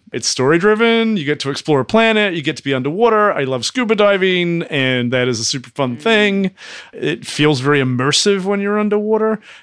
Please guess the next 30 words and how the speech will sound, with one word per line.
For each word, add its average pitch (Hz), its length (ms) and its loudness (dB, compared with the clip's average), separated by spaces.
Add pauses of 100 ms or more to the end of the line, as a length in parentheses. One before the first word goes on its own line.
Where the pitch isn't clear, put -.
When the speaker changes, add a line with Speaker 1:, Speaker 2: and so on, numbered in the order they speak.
(120)
Speaker 1:
and 196 200 2
I 196 60 4
don't 190 160 4
have 170 140 0
to 165 80 -2
shoot 160 200 -2
things 143 220 -2
and 135 100 -4
kill 127 200 -4
them. 107 200 -14 (120)
I 175 60 2
do 294 220 2
love 214 540 0 (140)
some 190 240 0
shoot - 160 0
'em 175 100 0
up 107 140 -6
games. - 460 -6 (340)
The - 80 -16
casual 160 340 -2
Destiny 156 380 0
two-player, 151 840 0 (380)
but 143 300 0
Subnautica 208 560 0
Below 185 240 2
Zero 175 260 2
is 165 100 0
my 143 120 0
current 143 340 -2
jam, 143 320 -2